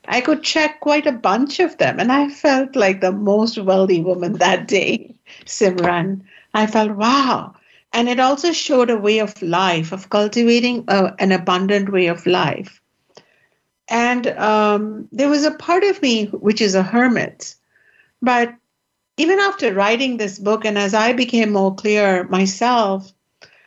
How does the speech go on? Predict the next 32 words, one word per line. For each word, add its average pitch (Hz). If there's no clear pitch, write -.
I 240
started 277
spending 247
more 240
time 190
with 180
friends 170
and 170
family, 175
with, 220
with 226
greater 262
joy, 165
greater 233
Lakshmi 196
energy, 185
and 196
I've 233
been 269
having 277
a 285
blast. 277
And 226
I 240
come 240
back 240
to 330
being 240
a 233
hermit 202
even 254
happier. 311